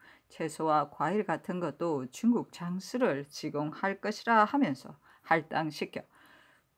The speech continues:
이십여 가지나 거두었으므로 겨우 살아남은 백성들이 원망과 고통을 견디지 못하여 떠돌 지경에 이르렀습니다. 이뿐만이 아니라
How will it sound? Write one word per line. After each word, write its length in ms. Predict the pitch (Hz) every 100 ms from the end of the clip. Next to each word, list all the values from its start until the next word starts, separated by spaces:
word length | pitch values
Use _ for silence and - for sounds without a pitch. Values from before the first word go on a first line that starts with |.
| _
이십여 1000 | - 170 196 247 269 240 147 143 147 208 226
가지나 600 | 160 175 269 277 147 123
거두었으므로 960 | - 139 135 139 151 - 254 214 - _
겨우 260 | - 240 226
살아남은 580 | - 214 202 190 196
백성들이 520 | 185 185 - 196 165 -
원망과 600 | 156 175 175 190 190 185
고통을 440 | 185 175 180 175
견디지 440 | 165 175 165 165 170
못하여 460 | 165 156 160 143
떠돌 460 | 147 - 170 220 196
지경에 520 | - - 175 208 170 240
이르렀습니다. 760 | 185 180 - 143 - - - - _ _ _ _ -
이뿐만이 640 | 156 - 139 143 190 220
아니라 560 | 185 151 180 160 139